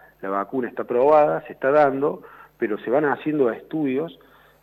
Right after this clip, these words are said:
eh, y se van, eh, tomando reportes sobre, eh, reacciones adversas que puede tener la vacuna. En el caso de la vacuna rusa, por lo que uno puede leer, aparentemente es una vacuna que tiene muy pocas reacciones adversas,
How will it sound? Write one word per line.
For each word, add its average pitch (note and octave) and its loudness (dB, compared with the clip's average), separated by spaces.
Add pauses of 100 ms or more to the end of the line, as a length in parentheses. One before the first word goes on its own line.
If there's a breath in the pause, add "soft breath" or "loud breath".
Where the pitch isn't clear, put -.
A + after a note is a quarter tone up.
eh, A2+ -6
y A2 -16
se - -12
van, C#3+ -2
eh, G2 -4 (720)
tomando B2+ -2
reportes C3+ 0
sobre, A#2 -4 (260)
eh, F2 -12
reacciones G2 -10
adversas G#2 -4
que - -20
puede F#2+ -8
tener F2+ -12
la F2 -8
vacuna. E2 -8 (800 soft breath)
En G2 -10
el G2+ -8
caso C#3+ -2
de C#3 0
la B2 0
vacuna A#2+ 0
rusa, C3+ 0
por G2 -6
lo G2 -6
que G2 -10
uno G#2+ -8
puede G2+ -6
leer, G#2+ 0
aparentemente G#2 -6
es A2 -4
una G2 -8
vacuna G2 -8
que F2+ -14
tiene F#2+ -10
muy G2 -6
pocas G#2 -10
reacciones F#2+ -10
adversas, C3 -2